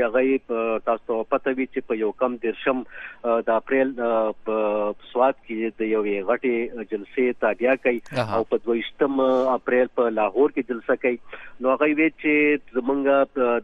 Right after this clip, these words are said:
Speaker 1: د پښتون تحفظ مومنټ ته مشرانو ویل چې زمونږ ټولې، آه، مطالبې، غوښتنې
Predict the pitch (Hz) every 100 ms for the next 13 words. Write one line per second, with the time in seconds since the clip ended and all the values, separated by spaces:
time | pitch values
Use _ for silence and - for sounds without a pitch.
0 | 120 113 110 - 127 127 117 127 - 131
1 | 131 120 117 113 - 123 127 123 131 -
2 | 110 110 123 123 127 - 131 131 135 131
3 | - 110 107 104 101 101 98 95 - -
4 | - 117 113 107 107 131 127 110 - 139